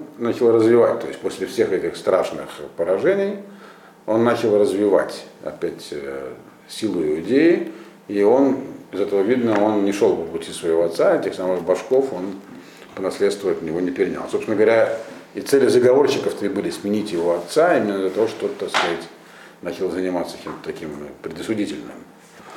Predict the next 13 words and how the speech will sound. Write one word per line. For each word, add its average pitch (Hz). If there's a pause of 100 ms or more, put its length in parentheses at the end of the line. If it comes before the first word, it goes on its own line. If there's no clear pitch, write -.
(720)
Но 120 (300)
он 131
тоже 117
был 113 (500)
не 92
идеал, 80 (380)
мы 67
видим, 67
как - (460)
все -
последние 73
цари 73
Иудеи. 69